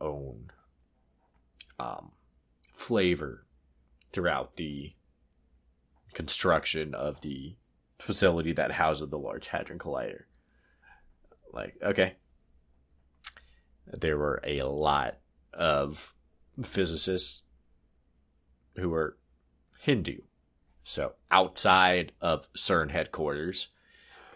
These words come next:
there's a Shiva statue. Okay. Okay? Just, okay. Um, and then, like, the only other, like, real like,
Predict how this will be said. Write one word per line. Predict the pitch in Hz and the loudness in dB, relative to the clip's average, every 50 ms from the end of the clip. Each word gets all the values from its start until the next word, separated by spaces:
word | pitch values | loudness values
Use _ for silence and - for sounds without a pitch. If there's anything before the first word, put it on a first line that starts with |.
| - _ _ _ _ _ _ _ _ _ _ - - _ - | -20 _ _ _ _ _ _ _ _ _ _ -20 -20 _ -4
there's | 139 131 120 127 120 120 120 120 120 120 - - _ - | 0 6 8 8 10 10 8 6 6 4 0 -4 _ -4
a | 131 | 0
Shiva | 127 - - - 196 196 180 - 90 | 2 2 4 4 4 2 2 2 2
statue. | - - - 87 69 60 - - - 58 - - - _ _ _ _ _ _ _ _ _ _ _ _ _ _ _ _ _ _ _ _ _ _ _ _ - | 0 0 2 0 -2 -2 -4 -6 -10 -10 -12 -16 -20 _ _ _ _ _ _ _ _ _ _ _ _ _ _ _ _ _ _ _ _ _ _ _ _ -4
Okay. | 85 80 - 73 - - - - _ _ _ _ _ _ _ _ _ _ _ _ _ _ _ _ _ _ _ _ - - | -4 -4 -2 -4 -6 -6 -12 -18 _ _ _ _ _ _ _ _ _ _ _ _ _ _ _ _ _ _ _ _ -12 -4
Okay? | 95 135 147 180 180 175 - _ _ _ _ _ _ _ _ _ _ _ _ _ _ _ - | 2 4 4 4 4 0 -6 _ _ _ _ _ _ _ _ _ _ _ _ _ _ _ -8
Just, | - - - _ _ _ _ _ _ _ _ _ | -8 -8 -8 _ _ _ _ _ _ _ _ _
okay. | 98 92 82 - - 67 - - _ _ _ _ _ _ _ _ _ _ _ _ _ _ _ - - _ _ _ _ _ _ _ _ _ _ | -4 -4 -4 -4 -6 -8 -10 -14 _ _ _ _ _ _ _ _ _ _ _ _ _ _ _ -20 -20 _ _ _ _ _ _ _ _ _ _
Um, | 76 71 69 69 67 60 57 - _ _ _ _ _ _ _ _ - - - - - - - - - - - - - - | 2 4 4 4 4 2 0 -6 _ _ _ _ _ _ _ _ -20 -20 -20 -20 -20 -20 -20 -20 -20 -20 -20 -20 -16 -4
and | - 98 87 85 | -2 -2 2 4
then, | 87 85 82 80 | 4 2 4 2
like, | 82 80 78 - | 0 0 0 -2
the | - 90 87 85 | -2 0 0 2
only | 85 85 82 82 82 - | 2 0 -2 -2 -2 0
other, | - 87 85 78 78 78 76 76 | 2 2 4 4 4 2 0 0
like, | 76 76 73 - - 87 | -2 -4 -6 -8 -12 -8
real | 87 90 85 80 80 76 76 73 - - _ _ _ _ _ _ | -6 -4 -2 0 0 0 -2 -2 -6 -10 _ _ _ _ _ _
like, | - - - 69 | -4 -4 -4 -4